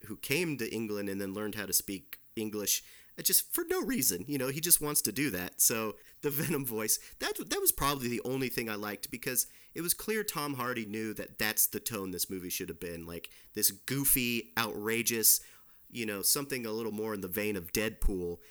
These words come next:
instead of this kinda cheap two thousands era comic book X-Men knockoff, you know, like Daredevil or Ghost Rider, which is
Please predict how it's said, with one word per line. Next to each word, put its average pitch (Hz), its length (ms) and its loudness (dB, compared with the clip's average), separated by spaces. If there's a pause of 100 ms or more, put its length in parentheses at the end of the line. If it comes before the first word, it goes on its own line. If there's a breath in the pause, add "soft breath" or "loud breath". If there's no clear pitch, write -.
(220 loud breath)
instead 104 460 2
of 98 380 0 (240)
this - 260 4
kinda 107 300 -2
cheap - 480 0 (540 loud breath)
two 117 160 -2
thousands 98 680 0
era 92 560 -2 (200)
comic 98 420 -4
book - 380 -6
X-Men 95 440 0
knockoff, 87 540 -4
you 87 80 -4
know, 87 240 -4
like 82 240 -8
Daredevil 87 720 -2
or 85 260 -6 (100)
Ghost 92 320 2
Rider, 82 580 -6 (280 loud breath)
which 87 200 -6
is 82 140 -6